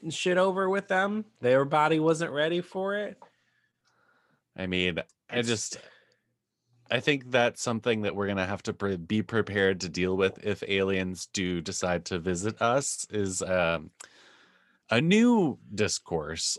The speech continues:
Speaker 2: on, you know, what it means to be Earth. Uh, you know, Republicans in America, or at least the, the right-wing ones, are very worried about a one-world government.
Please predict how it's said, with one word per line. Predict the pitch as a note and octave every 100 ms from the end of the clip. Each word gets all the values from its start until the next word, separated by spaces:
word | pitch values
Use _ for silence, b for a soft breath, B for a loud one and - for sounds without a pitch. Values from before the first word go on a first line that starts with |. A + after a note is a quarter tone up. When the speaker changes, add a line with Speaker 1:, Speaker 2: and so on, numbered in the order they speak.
| -
Speaker 2:
on, | G2 F2 E2+ E2 D#2+ D#2 D2 _ _ _ _ -
you | D3+
know, | A2+ E2+
what | D#2+ F2+
it | F2+ E2+
means | F2 E2+ F2 -
to | F2
be | E2+ D#2+ -
Earth. | D#2 F2 F2 - - b b b b b b b
Uh, | F2 F2 E2 E2
you | G2+ G2+
know, | F2+ E2+ E2+ - G#2 - - G2+
Republicans | G#2+ G#2+ A#2+ C3+ B2+ B2 G#2 F2+ -
in | F#2+ F2 D#2 - -
America, | F#2+ D#3 E3 G2 - D2+ D2 - _ _
or | G2+ F#2 D2+
at | G2 A#2+
least | A#2+ - -
the, | G#2 F2 - _ -
the | G2+
right-wing | F2+ G2 F#2+ E2+ F2 F2+
ones, | E2+ E2 D#2+ D#2 -
are | F2+ F2
very | D#2 A2+ C3 B2
worried | F#2 E2+ F2+ F2+ E2+ E2
about | - E2 D#2 C#2+ - b b b b
a | G2+
one-world | E2+ F2+ F#2 F2+ F2 F2 E2 -
government. | F2+ E2+ F2+ F#2 F#2 F2